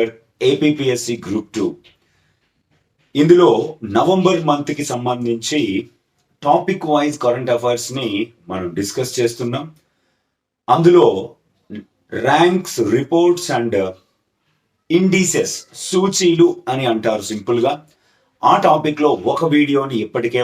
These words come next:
మనం గిగ్ వర్కర్స్ పైన అప్‌లోడ్ చేయడం జరిగింది. నాకున్న క్లాసెస్ కారణంగా నేను ఈ రెండు రోజులు వీడియోస్ చేయలేకపోయాను కాబట్టి ఇక నుంచి మరలా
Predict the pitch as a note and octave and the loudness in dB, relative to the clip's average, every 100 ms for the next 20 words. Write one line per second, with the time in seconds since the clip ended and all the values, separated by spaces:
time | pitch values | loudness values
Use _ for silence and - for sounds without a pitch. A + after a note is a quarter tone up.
0 | A#2+ A#2 A2 F#2 G2 _ _ _ E3+ C3+ | 0 0 -4 -6 -16 _ _ _ -8 0
1 | E3 D#3+ D3 C#3+ - C#3 - B2 A#2+ A2+ | 0 2 2 2 0 -4 -2 -2 -2 0
2 | A2+ G#2+ - G#2 A#2+ A#2 A2 A2 A2 F#2+ | -2 -4 -6 -6 0 0 2 0 -2 -4
3 | F#2+ F#2 G2 G#2+ D#3 _ _ _ _ _ | -6 -4 -4 -4 -6 _ _ _ _ _
4 | _ _ _ _ _ _ _ _ G2+ C#3 | _ _ _ _ _ _ _ _ 0 2
5 | E3+ F3+ F3+ - - D3 D3+ - A2+ B2 | 4 2 2 0 0 0 -2 0 -2 0
6 | B2 B2 A#2+ C#3 - - - - F2 F#2+ | -2 -2 2 2 0 -8 -12 -16 -6 0
7 | A#2+ C#3 B2+ - - _ _ _ _ _ | 0 2 -2 -4 -14 _ _ _ _ _
8 | _ _ _ _ _ - C3 C#3 C#3+ C#3+ | _ _ _ _ _ -6 0 2 2 2
9 | C#3 B2+ B2+ A#2+ A#2+ A#2 A#2 G#2+ G#2+ A2+ | 2 0 0 2 2 0 -2 -2 -4 -4
10 | G#2+ G#2 G2+ G#2 D#3 D3+ A#2 C#3 D3 D3 | -4 -4 -6 -4 -6 -4 -2 0 0 0
11 | C#3 A#2+ A#2 B2 | -2 -2 0 0